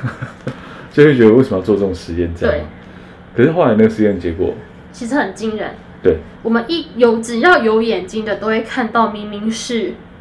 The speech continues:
Speaker 2: A 比较短。
Speaker 1: 对。对。
Speaker 2: 然后，然后可是我们就会发现很神奇的是，到最后那个受试者原本认为是 C 的，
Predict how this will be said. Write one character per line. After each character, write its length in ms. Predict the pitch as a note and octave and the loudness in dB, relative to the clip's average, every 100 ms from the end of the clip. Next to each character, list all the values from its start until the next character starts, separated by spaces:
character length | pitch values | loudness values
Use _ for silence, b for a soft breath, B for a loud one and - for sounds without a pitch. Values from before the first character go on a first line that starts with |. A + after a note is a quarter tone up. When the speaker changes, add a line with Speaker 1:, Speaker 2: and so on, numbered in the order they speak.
| - - - | -20 -20 -2
Speaker 2:
A 340 | B3+ A3+ A#3 - - - - - | 2 4 4 0 -16 -20 -20 -14
比 80 | A3 | 0
较 200 | A3+ A#3 | 2 4
短。 300 | A3+ A3 - - - - - | 2 -4 -6 -18 -20 -12 0
Speaker 1:
对。 120 | F#2+ | 0
对。 100 | D2+ - - | 0 -12 -14
Speaker 2:
然 120 | G3 G#3+ | -10 2
后， 340 | E4 C4+ B3+ B B - | 4 4 0 B B -4
然 160 | A#3 | -2
后 180 | C4 F#4 - - - - - | 4 2 2 -12 -20 -20 -6
可 80 | A#3 | -2
是 80 | F4 | 0
我 60 | |
们 80 | C#4+ | 2
就 80 | C#4+ | 2
会 60 | |
发 200 | D#4 C4 | 4 2
现 260 | B3+ B3+ G3+ | 2 -2 -2
很 320 | - A#3+ F#3+ | -4 -4 -4
神 260 | - G#3+ G#3+ | -4 -6 -6
奇 200 | - G#3+ | -6 -8
的 140 | F#3 F#3 | -6 -8
是， 180 | - | -6
到 200 | C4 E4 | 0 2
最 160 | E4 D#4 | 2 0
后 400 | D4 D#4 A3+ - - - - - | 0 0 0 -4 -18 -20 -20 -4
那 160 | D#4+ | -2
个 160 | F4 - | 0 -2
受 280 | - D#4+ C4+ | 0 2 2
试 220 | - - | 0 -6
者 180 | A3+ F#3 | -2 -4
原 280 | G#3+ A3 A#3 | -4 -6 0
本 240 | A#3 - B B - | -2 -2 B B -2
认 160 | D4+ | 0
为 120 | B3 G3+ | 2 0
是 120 | C4+ | -4
C 400 | - - A3+ A3 | -6 -8 -6 -6
的， 220 | G#3+ | -6